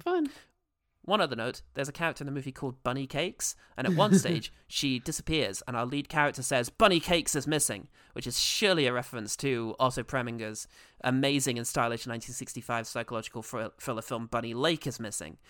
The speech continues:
Speaker 2: which
Speaker 1: Ah.
Speaker 2: also goes off the deep end Lady Gaga style in its third act, so it's a solid
Speaker 1: <laughs>
Speaker 2: reference and or solid coincidence.
Speaker 1: Nice.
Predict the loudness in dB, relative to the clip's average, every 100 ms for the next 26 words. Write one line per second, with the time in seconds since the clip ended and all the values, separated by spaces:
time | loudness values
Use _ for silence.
0 | -8 -2 2 4 4 4 6 8 8 8
1 | 8 6 6 4 2 -6 -4 -2 -2 -4
2 | -4 -6 -4 -2 -2 -4 -6 -4 -4 -4
3 | -10 -6 -4 -4 -6 -6 -6 2 4 6
4 | 4 6 4 2 0 2 0 0 0 -2
5 | -6 0 6 6 6 2 0 0 -2 -2
6 | -6 -8 -8 -12 -8 -8 -10 -20 -20 _
7 | 0 0 0 -2 -10